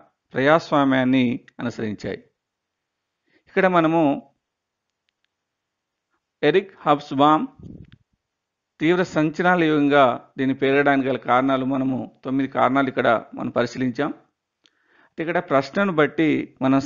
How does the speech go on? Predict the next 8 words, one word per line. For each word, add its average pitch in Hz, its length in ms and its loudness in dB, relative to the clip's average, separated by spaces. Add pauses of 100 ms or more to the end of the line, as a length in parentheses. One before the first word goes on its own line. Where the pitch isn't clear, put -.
సమాధానం 131 500 4
రాయాల్సి 120 340 -4
ఉంటుంది. 113 260 -8 (1000)
అక్కడ 151 180 -4 (800)
ఒక 131 160 -4
మార్క్ 170 360 4
ప్రశ్న 147 280 0
అడిగినట్లయితే 139 640 0